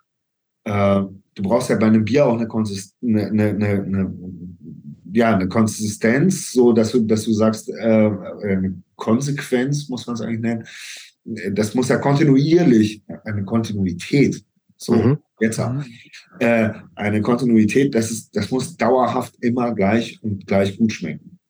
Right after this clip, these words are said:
Speaker 2: Mhm.
Speaker 1: So, wenn du, wenn du jetzt aber immer nur so Double Dry Hopped hier, Double Dry Hopped da machst irgendwie und ständig neue Batches machst, kannst du auch jedes Mal sagen, so, "Hey, ich hab ein neues Bier gemacht."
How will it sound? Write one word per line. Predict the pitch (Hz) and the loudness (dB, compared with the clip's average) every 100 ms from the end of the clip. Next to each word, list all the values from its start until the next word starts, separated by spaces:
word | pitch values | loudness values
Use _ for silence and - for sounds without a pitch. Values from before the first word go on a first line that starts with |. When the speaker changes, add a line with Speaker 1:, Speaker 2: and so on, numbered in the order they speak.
| _ - | _ -4
Speaker 2:
Mhm. | 98 - 117 - _ - | -2 0 -2 -4 _ -8
Speaker 1:
So, | 87 80 73 | -6 -4 -8
wenn | 87 92 92 101 113 | -8 -8 -4 2 4
du, | 110 107 | 6 4
wenn | 107 | 2
du | 107 | 4
jetzt | 110 110 | 4 4
aber | 113 113 113 | 2 0 0
immer | 123 131 | 0 0
nur | 120 120 | 2 2
so | 117 117 113 - _ _ _ _ _ _ | 2 2 0 -8 _ _ _ _ _ _
Double | - 113 120 | -2 2 2
Dry | 107 113 | 2 2
Hopped | 117 120 110 | 2 2 -2
hier, | - 143 151 139 123 | -4 0 4 4 2
Double | 123 117 | 0 -2
Dry | 110 113 117 | -2 -2 0
Hopped | 110 104 | -4 -2
da | 127 147 | 0 2
machst | 127 110 123 - | 2 2 0 -2
irgendwie | 113 113 113 113 | -4 -2 0 0
und | 107 | 0
ständig | 107 113 107 | 2 0 2
neue | 110 104 | 2 2
Batches | 95 135 147 110 107 | 2 -2 -2 -4 0
machst, | 110 110 | -2 0
kannst | 117 113 | 0 2
du | |
auch | 113 | 4
jedes | 113 127 113 | 6 4 4
Mal | 120 | 2
sagen, | 110 110 113 117 | 2 2 0 -2
so, | 110 | 0
"Hey, | 110 165 | 2 2
ich | 156 | 2
hab | 143 143 | 2 0
ein | |
neues | 139 147 | 0 0
Bier | 151 180 | 2 2
gemacht." | 143 131 135 | 2 0 -2